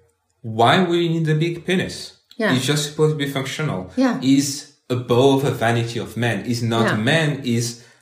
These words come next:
Speaker 2: God.
Speaker 1: almost a god.
Speaker 2: Yeah.
Speaker 1: And a god doesn't need a big penis.
Speaker 2: Yeah.
Speaker 1: That's something that men needs to feel better
Speaker 2: Yeah.
Speaker 1: about themselves.
Speaker 2: Yeah.
Speaker 1: Which is why when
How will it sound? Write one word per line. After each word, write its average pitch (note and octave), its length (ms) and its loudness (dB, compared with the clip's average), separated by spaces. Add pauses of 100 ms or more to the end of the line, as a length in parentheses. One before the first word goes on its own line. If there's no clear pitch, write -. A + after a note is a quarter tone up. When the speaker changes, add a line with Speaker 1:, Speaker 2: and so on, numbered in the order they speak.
(220)
Speaker 2:
God. - 100 0
Speaker 1:
almost C3+ 440 4
a G#2 40 -2
god. G2+ 480 -2
Speaker 2:
Yeah. F3+ 200 -8 (120)
Speaker 1:
And A#2 240 2
a A#2 60 2
god A#2 420 2
doesn't A#2+ 340 2
need C3 200 0
a B2 40 2
big B2+ 300 -4
penis. B2 380 -2
Speaker 2:
Yeah. G#3 80 -4
Speaker 1:
That's - 580 -2
something A#2+ 540 0
that G#2+ 200 -2
men D3+ 300 2
needs F#2 320 -2
to G#2+ 120 -8
feel G2 220 -8
better G#2+ 180 0
Speaker 2:
Yeah. - 80 2
Speaker 1:
about G#2+ 180 0
themselves. B2 500 -2
Speaker 2:
Yeah. G#3 360 -2
Speaker 1:
Which B2+ 200 -2
is D#3+ 120 -2
why D#3 220 6
when A#2+ 580 2